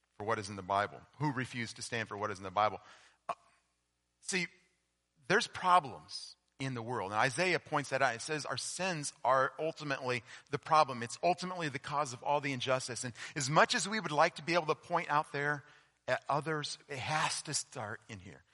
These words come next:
It has to start in here. And so this is gonna bring us to the next steps on the twelve-step plan, or the previous steps, steps eight and nine.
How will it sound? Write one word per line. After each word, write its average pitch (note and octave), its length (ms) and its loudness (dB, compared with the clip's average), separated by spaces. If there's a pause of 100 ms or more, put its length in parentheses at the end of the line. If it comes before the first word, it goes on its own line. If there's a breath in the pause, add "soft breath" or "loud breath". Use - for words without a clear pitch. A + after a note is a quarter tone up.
(260 soft breath)
It A2+ 40 -10
has C#3+ 280 -2
to B2 80 -12
start G#2 280 -8
in G2 80 -10
here. F2+ 220 -14 (840)
And B2+ 100 -6
so D3+ 280 2 (140)
this D3+ 180 -6
is C#3+ 120 -6
gonna D3+ 140 2
bring C#3 260 2
us C3 120 -4
to D3 100 -6
the B2 100 0
next B2 240 2
steps A#2 300 0
on A2 140 -2
the G#2 100 -6
twelve-step G2+ 560 -2
plan, F#2 260 -8
or F#2+ 80 -6
the G2 100 -10
previous F#2+ 360 -8
steps, - 340 -6 (320 soft breath)
steps - 340 2
eight C3 160 0
and A2 120 -8
nine. F#2+ 300 -2